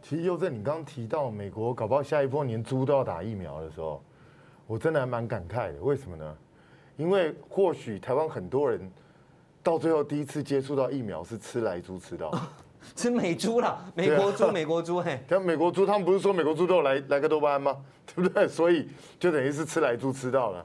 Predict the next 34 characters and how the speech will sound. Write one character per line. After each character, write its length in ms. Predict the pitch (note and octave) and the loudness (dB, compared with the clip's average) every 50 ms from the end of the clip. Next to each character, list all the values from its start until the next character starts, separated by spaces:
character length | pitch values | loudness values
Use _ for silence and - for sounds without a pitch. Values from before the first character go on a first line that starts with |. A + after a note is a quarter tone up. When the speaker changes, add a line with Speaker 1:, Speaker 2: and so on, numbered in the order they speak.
| - - - - - - - - - _ - | -16 -20 -20 -20 -20 -20 -20 -20 -20 _ 0
Speaker 1:
台 100 | D#3+ F3 | 2 2
湾 180 | G3+ A3+ G#3+ G3 | 4 4 4 4
要 120 | G#3+ G#3 | 2 2
这 140 | - - A#3+ | 4 4 2
样 100 | G#3 F3 | 2 2
才 80 | E3 | 0
碰 180 | D#3+ D#3 G3 G3 | 0 0 2 0
得 60 | E3+ | 4
到 160 | E3+ F#3+ F#3+ | 4 4 4
疫 100 | F#3 G3 F3+ | 4 2 0
苗 220 | D3 B2 A2 G#2 | 0 0 0 0
吗？ 200 | A2 A#2 A#2 G#2+ - - - - - | 0 -2 -2 -4 -8 -16 -20 -14 -6
我 120 | - B2+ | -4 -4
希 120 | A#2+ B2+ F#3 | 0 2 2
望 100 | F#3 D#3 | 2 2
台 80 | C#3+ | 2
湾 120 | D3 D3+ D#3 | 0 0 2
不 80 | - | 0
会 80 | D#3 D#3 | 0 0
这 120 | C#3 D#3 | 0 0
么 200 | D#3 D3+ C#3 A#2 - - - - - - - - - - - - _ - | 2 2 2 2 0 -6 -18 -20 -20 -20 -20 -20 -20 -20 -20 -16 _ 0
落 140 | D#3+ F3+ | 2 2
到 120 | E3+ E3 E3 | 4 2 2
这 140 | D#3+ F3+ E3+ | 0 0 0
么 80 | D#3 | 0
难 200 | C3+ B2+ B2 B2 B2 | 0 0 -2 -2 -4
堪 220 | - C#3 C#3 C3+ | 0 0 0 0
的 220 | C3 A#2+ G#2 F#2 | 2 0 0 -2
尴 220 | E2+ - B2 A#2+ - | -2 -4 -4 -2 0
尬 200 | - C3+ A2 F#2+ | 0 0 0 0
的 80 | F2+ | -4
地 220 | F2+ F2 A2 G2+ F2+ | -6 -8 -8 -8 -6
步 260 | F2+ A#2 A2+ F2+ | -4 -4 -4 -4
哦。 20 | D2 | -6